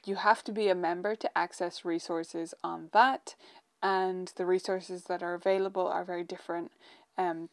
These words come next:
that's where all the games are, that's where all our full courses are, a lot more videos than we would have available publicly,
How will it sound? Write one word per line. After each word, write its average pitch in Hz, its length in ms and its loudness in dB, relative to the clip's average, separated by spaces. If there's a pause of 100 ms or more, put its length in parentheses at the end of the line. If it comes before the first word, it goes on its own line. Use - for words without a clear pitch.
(160)
that's - 200 -4
where 185 160 4
all 180 120 4
the 175 100 0
games 240 360 2
are, 226 220 8
that's 175 260 -2
where 180 160 0
all 180 140 0
our 180 100 0
full 240 320 0
courses 226 500 0
are, 214 320 6
a 180 100 4
lot 196 300 2
more 202 200 0
videos 208 540 2
than 196 140 -2
we 185 120 -2
would 185 140 -4
have 180 220 -2
available 170 440 -8
publicly, 233 680 0